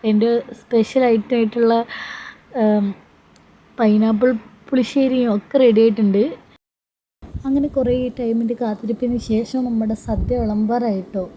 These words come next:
ഒരുപാട് ഐറ്റം കറികളൊക്കെ ഉണ്ടാക്കിയിട്ടുണ്ട്. ഞാൻ പ്രത്യേകിച്ച് എല്ലാം ഒന്നും കാണിച്ചിട്ടില്ല. അപ്പോൾ ഇലയൊക്കെ ഇട്ട്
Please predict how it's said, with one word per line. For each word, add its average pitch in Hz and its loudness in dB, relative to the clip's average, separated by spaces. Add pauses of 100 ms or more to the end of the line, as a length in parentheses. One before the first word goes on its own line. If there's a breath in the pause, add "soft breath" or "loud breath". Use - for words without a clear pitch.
(140)
ഒരുപാട് 226 0
ഐറ്റം 247 -2 (120)
കറികളൊക്കെ 220 0
ഉണ്ടാക്കിയിട്ടുണ്ട്. 214 0
ഞാൻ 220 0 (440 loud breath)
പ്രത്യേകിച്ച് 262 0
എല്ലാം 262 2
ഒന്നും 254 2
കാണിച്ചിട്ടില്ല. 208 0 (840 loud breath)
അപ്പോൾ 214 -2
ഇലയൊക്കെ 208 2
ഇട്ട് 214 2